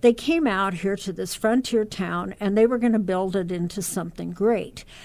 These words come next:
Well, Ed Creighton had a stroke at his desk when he was only in his mid-fifties. Um, and the account most commonly told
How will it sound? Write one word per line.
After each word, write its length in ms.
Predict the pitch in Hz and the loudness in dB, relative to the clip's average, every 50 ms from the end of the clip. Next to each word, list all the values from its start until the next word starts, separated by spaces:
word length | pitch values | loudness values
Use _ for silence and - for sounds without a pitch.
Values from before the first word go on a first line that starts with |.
| - - - - | -20 -18 -6 -2
Well, 160 | 254 262 262 - | 0 0 0 2
Ed 240 | 285 302 359 339 | 2 2 2 0
Creighton 440 | - - - 302 247 226 233 220 214 | -2 -4 0 2 2 2 2 0 -2
had 280 | 185 - 214 208 190 185 | -2 -4 -4 -4 -4 -6
a 60 | 175 | -6
stroke 640 | - - - - - 254 262 254 247 247 - - - - - | -6 -8 -8 -4 -2 0 0 0 0 -2 -4 -8 -12 -6 -4
at 200 | 214 196 190 175 | -2 -2 -2 -4
his 320 | 156 190 196 180 - - | -6 -8 -8 -8 -8 -10
desk 600 | - - 269 262 233 202 190 170 - - - - | -4 -2 0 0 0 -2 -4 -6 -10 -14 -12 -10
when 140 | 202 185 190 | -8 -6 -4
he 80 | 202 190 | -4 -2
was 200 | 190 196 175 180 | -2 -4 -2 -2
only 360 | 208 208 202 190 185 180 185 | -2 -2 -2 -4 -4 -4 -4
in 100 | 185 185 | -4 -4
his 220 | 185 180 - - | -6 -6 -6 -6
mid-fifties. 1040 | 208 185 185 180 180 - - - 294 311 302 - - - - - - - - - - - - - - - - - - - - - - - - - | -4 -4 -4 -6 -8 -12 -8 -4 -2 -2 -2 -2 -6 -12 -14 -14 -14 -12 -12 -12 -12 -12 -16 -20 -20 -20 -20 -20 -20 -20 -20 -20 -20 -20 -6 0
Um, 380 | 262 240 240 233 233 233 233 - - | 4 6 6 6 6 4 2 -2 0
and 460 | - 269 262 269 262 262 277 262 262 - - - - - - - - - - - - - - - - - - | 4 4 6 8 8 8 8 6 4 2 -6 -18 -20 -20 -20 -20 -20 -20 -20 -20 -20 -20 -20 -20 -20 -20 -12
the 420 | - 240 226 - - 269 262 247 247 | -10 -8 -6 0 2 4 4 4 4
account 720 | - 262 247 247 - - 339 349 359 359 349 - - - | 2 0 -2 -2 0 2 4 4 4 4 2 0 0 2
most 320 | 240 233 220 - - - | 2 2 2 0 -2 -6
commonly 720 | - - - 311 311 330 339 311 277 240 214 190 190 185 180 | -8 0 4 4 6 6 6 4 4 4 2 0 -2 -4 -4
told 760 | 175 - - 240 240 233 208 180 165 185 190 175 170 175 | -6 -2 0 2 4 4 4 2 0 -2 -4 -6 -8 -10